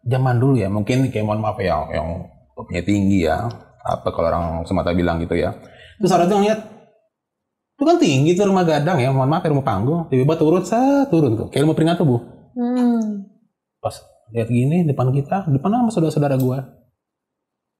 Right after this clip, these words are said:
Speaker 1: Dalam kemudian, Bu, mukanya harimau.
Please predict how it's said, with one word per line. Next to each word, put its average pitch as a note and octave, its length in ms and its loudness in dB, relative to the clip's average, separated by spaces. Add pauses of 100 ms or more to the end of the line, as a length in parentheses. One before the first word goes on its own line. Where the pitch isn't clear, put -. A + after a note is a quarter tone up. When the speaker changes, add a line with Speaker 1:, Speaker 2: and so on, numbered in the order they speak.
(100)
Speaker 1:
Dalam C3 220 -2
kemudian, C#3 320 2
Bu, C3+ 100 2 (540)
mukanya C3+ 560 -2 (720)
harimau. G#2 720 -4